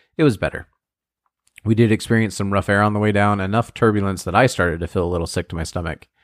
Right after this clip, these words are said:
It was almost like the universe was putting a little cherry on top of the trip for me.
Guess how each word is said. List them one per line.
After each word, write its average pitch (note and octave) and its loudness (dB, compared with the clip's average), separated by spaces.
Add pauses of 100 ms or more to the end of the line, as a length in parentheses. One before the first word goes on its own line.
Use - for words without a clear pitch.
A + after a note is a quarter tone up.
(560)
It G#2 2
was F#2+ -4 (140)
almost B2+ 4
like G#2+ 2
the G2+ -4
universe F#2+ 0
was F2+ -8
putting F#2+ -2
a F#2 -2
little F2+ -2
cherry F#2 2
on E2 -6
top F2+ -4
of - -16
the E2+ -6
trip - 0
for E2 -4
me. E2+ -8